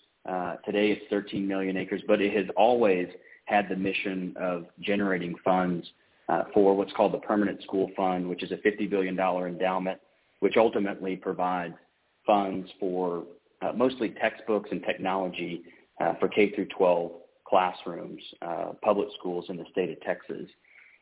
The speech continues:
It is, in addition to that, in Tyler specifically, there's a veterans home. Uh, there are nine of those veterans homes,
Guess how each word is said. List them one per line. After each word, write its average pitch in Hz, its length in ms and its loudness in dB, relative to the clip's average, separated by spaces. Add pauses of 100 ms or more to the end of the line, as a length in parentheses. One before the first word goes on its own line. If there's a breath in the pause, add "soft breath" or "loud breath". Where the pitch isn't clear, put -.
(440 soft breath)
It 110 140 6
is, 110 180 2
in 117 120 0
addition 120 380 0
to 107 100 0
that, 104 260 2
in 92 120 -6 (100)
Tyler 113 540 0
specifically, 98 880 -8 (340)
there's 104 360 4
a 98 60 2
veterans 104 480 2
home. 90 340 -6 (500)
Uh, 95 160 0
there 104 140 4
are - 20 2
nine 113 400 6
of 95 100 -2
those 98 220 4
veterans 95 420 0
homes, 95 500 -4